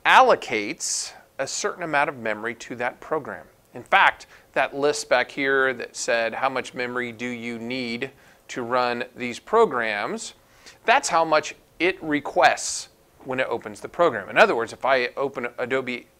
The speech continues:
X, that's ten, Adobe T-, Adobe ten Pro, it can open with five hundred and twelve megabytes of memory free. It would like a whole gigabyte of memory to free. In other words, when I use that software application, it gets a gig of ram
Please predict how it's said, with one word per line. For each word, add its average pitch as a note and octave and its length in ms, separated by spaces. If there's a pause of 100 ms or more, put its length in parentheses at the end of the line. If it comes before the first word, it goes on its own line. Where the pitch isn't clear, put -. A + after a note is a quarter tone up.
(120)
X, - 540 (160)
that's - 300
ten, G#2 320 (220)
Adobe A#2+ 300
T-, - 240 (120)
Adobe A#2 300
ten G#2+ 260
Pro, A#2+ 340 (440)
it - 260
can C#4 580
open C4 460
with G#3+ 160
five A#3+ 300
hundred G#3 240
and F#3+ 100
twelve G#3+ 320
megabytes G3 760
of G3+ 280 (160)
memory F3 420
free. E3+ 440
It A#3 140
would G#3+ 180
like C4 320
a F#3+ 60
whole C4+ 300
gigabyte E3 640
of A#2+ 80
memory A#2 320
to G2 80
free. - 300 (560)
In A#3+ 60
other E4 140
words, B3 220 (380)
when D4 240
I C4 80
use A#3+ 280
that G3+ 220
software F3+ 440
application, C3 540
it G3+ 220
gets G3+ 240
a D3+ 60
gig F3 360
of D4+ 140
ram C#3+ 400